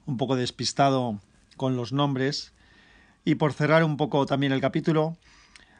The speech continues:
pues corrijo un poco lo que dije. Eh, os contaba que en el viaje que fuimos hacia el norte, en el valle este que dudaba el nombre, pero el nombre del valle es Anaga.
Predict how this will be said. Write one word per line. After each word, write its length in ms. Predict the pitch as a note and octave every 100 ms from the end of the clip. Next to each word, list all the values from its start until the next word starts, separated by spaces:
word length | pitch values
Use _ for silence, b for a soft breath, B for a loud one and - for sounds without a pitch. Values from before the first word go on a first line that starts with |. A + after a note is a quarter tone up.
| B
pues 360 | - C3+ C3 -
corrijo 420 | - C3+ D3+ D#3
un 120 | C#3
poco 380 | B2 C#3 C#3+ C3
lo 140 | B2+ A#2
que 80 |
dije. 480 | A#2+ B2 A#2+ A#2 B2+
Eh, 80 | B2+
os 160 | B2+ -
contaba 520 | C#3 C#3 E3+ E3+ E3
que 200 | E3 D#3+
en 1300 | D3 C3 - _ _ _ _ _ _ _ - - C#3
el 320 | C#3+ C#3 C3
viaje 300 | C#3+ D#3 D#3
que 80 | D3
fuimos 280 | D#3+ D3+ C#3+
hacia 200 | C3+ B2+
el 80 |
norte, 240 | D3 D#3+ D3+
en 80 | C#3
el 120 | B2
valle 600 | B2+ B2+ B2+ B2 B2 A#2
este 320 | C3+ - B2+
que 540 | - A#2 G#2+ G#2 G2+ F#2+
dudaba 400 | A2 A#2 B2+ B2
el 80 | A#2+
nombre, 240 | D3+ D3+
pero 200 | C3 G#2+
el 180 | G#2+ G#2+
nombre 240 | A#2+ A#2+
del 160 | A2+ A2+
valle 160 | A#2
es 120 | A2+ A2+
Anaga. 520 | A2 C3+ C3 B2+